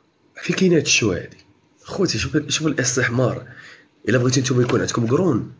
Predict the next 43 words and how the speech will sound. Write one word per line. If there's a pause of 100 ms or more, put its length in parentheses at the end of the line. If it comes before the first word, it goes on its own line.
(1200)
شغلك
هذاك. (300)
انا
كنهضر
مع
الفئه (680)
اللي
ما
باغاش،
ما
باغاش
بنادم
يستحمر. (200)
سمعوني
مزيان. (1500)
قريوده
جالسه
كتقول: (100)
"انا
ما
كنتش
باغي
ندير
البوز
مع
السيد"، (440)
نقول
غير
ولد
كازا،
غير
ولد
كازا،
راكم
عارف. (180)
لا،
ولا
نقول
ولد
إم-،
ولد،
ولد
الامارات،